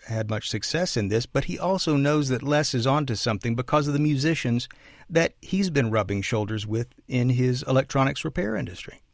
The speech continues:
So he comes out. He's not even a musician. He doesn't know how to play the guitar. But he crafts on his workbench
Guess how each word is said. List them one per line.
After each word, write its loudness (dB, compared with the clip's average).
So 6
he 0
comes 2
out. 0
He's 6
not 2
even -2
a 0
musician. 0
He 2
doesn't 4
know 4
how 2
to 0
play 2
the 2
guitar. -8
But 4
he -2
crafts 0
on -2
his -2
workbench -2